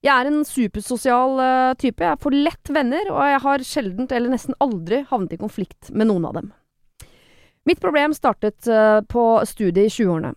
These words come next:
Jeg fikk en venninne som raskt viste seg å ikke være bra. Som i et slags misbruksforhold, eh, hun, gikk vi raskt inn i en, eh, dyp relasjon før hun begynte å bryte meg ned. Etter hvert oppstod det en konflikt som ble så direkte og stor at vi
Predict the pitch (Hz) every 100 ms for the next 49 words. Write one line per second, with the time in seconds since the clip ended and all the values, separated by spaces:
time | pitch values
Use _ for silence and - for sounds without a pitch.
0 | - 220 233 - 226 240 226 262 262 247
1 | 330 269 269 277 - - 247 233 - 160
2 | 190 202 - 180 160 165 - - _ _
3 | - _ - 294 285 269 277 - 277 -
4 | 285 - - - 180 - - - 240 208
5 | 202 262 392 381 262 269 262 262 269 269
6 | 139 233 247 247 277 269 - - - 190
7 | 202 233 247 247 240 240 240 202 196 190
8 | 226 240 254 277 359 - 226 240 220 220
9 | 214 247 175 - 175 175 180 - - _
10 | - - - _ 269 262 311 - - 262
11 | 247 247 254 - 240 254 269 254 339 -
12 | 320 240 240 226 214 233 - - 262 -
13 | 285 370 320